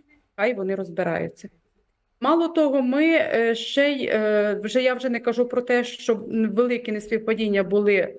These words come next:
з тими рішеннями, які ми приймали, і з тими, які ми взяли в казначействі. Е, буквально ми передивилися, е, вже вдома, так, на місці, коли ми взяли, переглядали, е, ті документи.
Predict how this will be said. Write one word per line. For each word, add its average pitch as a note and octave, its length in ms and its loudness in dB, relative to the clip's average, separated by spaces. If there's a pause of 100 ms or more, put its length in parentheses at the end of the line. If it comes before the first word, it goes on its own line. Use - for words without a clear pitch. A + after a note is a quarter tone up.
(120)
з - 100 -14
тими G#3+ 240 0
рішеннями, G3+ 500 0
які F#3+ 220 0
ми F#3+ 120 2
приймали, F#3+ 520 0
і - 180 -6
з - 40 -10
тими, F#3 320 -4
які F#3 260 -2
ми F3+ 220 2 (140)
взяли F#3+ 260 -4
в F#3 60 -6
казначействі. A3 760 -2 (560)
Е, G3+ 540 2 (360)
буквально C4 480 0
ми B3 560 2 (340)
передивилися, A3+ 1000 0 (180)
е, G#3+ 240 0
вже G#3+ 180 2
вдома, A3 360 -2 (140)
так, G3+ 420 -2
на G#3 120 0
місці, A#3 320 0
коли G#3 200 0
ми G3+ 100 2
взяли, G3+ 320 0
переглядали, G3+ 640 0
е, F#3 640 0
ті A3 100 0
документи. B3 760 0